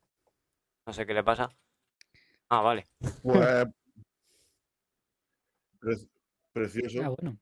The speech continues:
Speaker 2: precioso.
Speaker 1: Una burrada.
Speaker 3: No, no,
Speaker 2: Está precioso.
Speaker 3: estamos, to-, toda la
Speaker 1: Sí, sí.
Speaker 3: razón, ¿eh? El presidente del gobierno no, no, no se merece estar aquí, ni, ni el rey
Speaker 2: Hombre,
Speaker 3: tampoco.
Speaker 2: espectacular.
Speaker 1: Claro, claro.
Speaker 3: Espectacular.
Speaker 2: No, no, no, hombre. Hombre, la verdad que Dani Maverick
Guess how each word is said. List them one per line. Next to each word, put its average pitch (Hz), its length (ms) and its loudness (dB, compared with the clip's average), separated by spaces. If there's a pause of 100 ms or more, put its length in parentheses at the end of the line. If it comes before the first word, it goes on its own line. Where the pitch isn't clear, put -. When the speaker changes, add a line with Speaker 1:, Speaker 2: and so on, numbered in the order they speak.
(100)
Speaker 2:
precioso. 117 560 -6 (420)
Speaker 1:
Una 123 100 0
burrada. 107 460 0
Speaker 3:
No, 113 120 -10
no, 131 320 -2
Speaker 2:
Está 135 120 0
precioso. 117 280 -4
Speaker 3:
estamos, 143 200 -2
to-, 185 160 6
toda 214 180 12
la 247 100 12
Speaker 1:
Sí, - 40 12
sí. - 40 10
Speaker 3:
razón, 170 280 6
¿eh? 185 80 6
El 190 80 4
presidente 165 360 4
del 202 80 12
gobierno 185 340 10
no, 175 300 8
no, 156 300 6
no 156 120 0
se 160 120 -2
merece 139 240 -2
estar 135 160 -4
aquí, 127 220 -4
ni, 139 380 -4 (200)
ni 156 140 6
el 147 120 8
rey 175 260 8
Speaker 2:
Hombre, 147 200 4
Speaker 3:
tampoco. 165 200 2
Speaker 2:
espectacular. 127 480 2
Speaker 1:
Claro, 117 60 0
claro. 113 220 0 (1160)
Speaker 3:
Espectacular. 143 540 4 (760)
Speaker 2:
No, 117 80 -4
no, 123 80 -2
no, 127 140 0
hombre. 117 300 -4 (1800)
Hombre, 131 160 0
la 127 100 4
verdad 123 200 2
que 143 80 0
Dani 139 200 2
Maverick 143 320 2